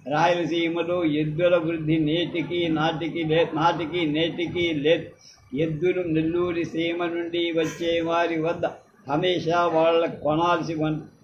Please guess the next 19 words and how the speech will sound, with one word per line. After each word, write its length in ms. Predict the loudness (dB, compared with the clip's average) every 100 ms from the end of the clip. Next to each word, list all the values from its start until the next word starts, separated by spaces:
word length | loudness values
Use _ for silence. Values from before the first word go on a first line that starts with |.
| _ _ -10
తడవ 520 | -4 0 2 4 2 -2 -18 _ _ _ -4 -2 -2 -6 -10 -18 _ -20 _ -2
పది, 360 | 0 0 -2 -6 _ _ _ _ -2
పది, 440 | 2 4 4 4
ఇరవై 380 | 2 2 2 2
వరహాలు 600 | 0 0 2 4 4 4
పెట్టి 420 | 0 -2 0 2
ఎద్దులు 360 | 2 2 -2 -4
కొంటారు." 560 | -2 -2 -2 -6 -12 -20 -20 -20 -4
కర్నూలు 480 | 0 2 2 0 0
జిల్లాలో 600 | 0 2 2 2 2 0
బియ్యం 680 | 0 2 0 0 -2 -2 0
చాలా 500 | 2 2 2 2 0 0
సౌ-, 140 | -2 -4 -14 -20 -20 -8 2
పేదలు 460 | 4 4 4 2
జొన్నలతో, 1000 | -2 0 0 0 0 -2 0 0 0 -2 -12 -14 -14 -16 -20 -20 -18 -12 -2
అధిక 440 | 0 0 0 0
బియ్యంతో 880 | 0 0 2 0 0 -2 -2 -2 -6 -4
కాలం 400 | 2 2 2 0 0
గడుపుతారు. 460 | 0 -2 -6 -8